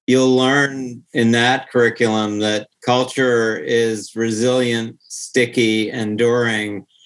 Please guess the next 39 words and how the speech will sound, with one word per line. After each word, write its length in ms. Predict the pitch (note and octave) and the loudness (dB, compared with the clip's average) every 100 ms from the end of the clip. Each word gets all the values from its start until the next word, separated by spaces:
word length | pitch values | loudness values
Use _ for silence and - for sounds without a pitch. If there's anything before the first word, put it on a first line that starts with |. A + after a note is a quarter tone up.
| _ - | _ -4
and 180 | B2 A#2+ | -2 2
not 340 | B2+ C3 C3 | 2 0 -2
something 540 | - B2 A2+ A#2 A2+ A2 | -2 -2 -2 -2 -2 -2
that 140 | A2 | 0
is 260 | A2 G2+ G2+ | -2 -2 -4
manipulable, 1120 | G#2+ A2 C3+ B2+ A#2 G2+ F#2 G2 F#2+ F#2+ - _ _ _ _ _ _ - | -2 0 -2 -2 -2 -2 -4 -2 -2 -4 -10 _ _ _ _ _ _ -4
uh, 380 | A#2 A2 A2 A2 | 2 2 2 -2
in 220 | B2+ B2+ | -2 0
the 120 | B2 | 0
way 340 | A#2+ B2 B2 A#2+ | 0 0 0 0
that 340 | A#2 A#2 A2+ _ | 0 -2 -6 _
oftentimes 960 | B2 B2 C3+ C#3 B2 A#2 B2+ A2+ G#2+ A2+ | 0 0 0 -2 -4 -2 -4 -4 -4 -4
in 160 | G2+ | -2
business 520 | A#2 C3 B2 G#2 - | 0 0 -2 -4 -6
we 200 | A2+ A2+ | -2 -2
feel 260 | A2 A#2 A#2 | -2 -2 0
like 380 | A2+ G#2+ G#2+ - - | 0 0 -2 -8 -4
we 220 | G#2+ A2 | -2 -2
can 240 | A#2 A2+ | -2 -2
manipulate. 600 | A#2+ C#3 E3 D3 F#2 D#2 - _ _ _ _ _ _ - | 0 0 -2 -2 -4 -6 -16 _ _ _ _ _ _ -2
We 160 | B2 | -2
can 420 | A#2+ A#2+ A2+ A2+ - | 0 0 0 -2 -4
make 460 | A#2 A#2+ C3 C3+ | -2 0 0 -2
a 220 | B2+ A#2 A2 | 0 0 -2
strategic 680 | - A2+ D3+ D#3 D3+ A#2 | -8 -6 0 0 0 -6
change 500 | - A#2 A2 A2+ G#2 | -4 -2 -2 -4 -4
that 160 | A#2 G#2 | -4 -2
has 360 | A2+ A2+ A#2 | -2 0 -2
an 120 | A#2 A2+ | -2 -2
impact 560 | A2+ A2+ A2+ A2 - | -4 -2 0 0 -2
immediately, 840 | A2 A2+ C3+ D#3+ A2+ F2+ F#2+ F#2+ F#2 | -4 0 0 0 0 -2 -6 -4 -4
and 100 | F#2+ | -4
our 220 | F#2+ G2+ | -4 -4
sales 440 | - B2 B2 B2+ | 0 2 2 0
results 400 | A#2+ A2+ A2+ A2 | -2 0 -2 -2
are 80 | A2 | -4
different 360 | G#2+ A#2+ B2+ A2+ | -2 -2 -2 -4
next 260 | A2 - | -4 -6
quarter. 480 | - C#3+ D3 F2+ - | -4 0 0 -2 -8